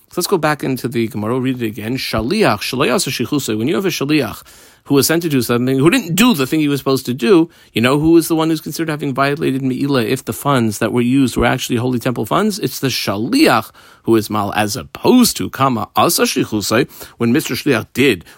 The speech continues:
what Mister Shaliach was told to do, then the Bal Habayis will be over the Me'ilah and Big Nafkamina here, who's the one who has to bring the Korban for it.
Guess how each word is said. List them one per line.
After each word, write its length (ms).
what 280
Mister 180
Shaliach 240
was 140
told 300
to 100
do, 300
then 160
the 100
Bal 260
Habayis 760
will 120
be 320
over 220
the 80
Me'ilah 400
and 180
Big 120
Nafkamina 420
here, 180
who's 160
the 60
one 100
who 60
has 140
to 40
bring 160
the 80
Korban 400
for 220
it. 80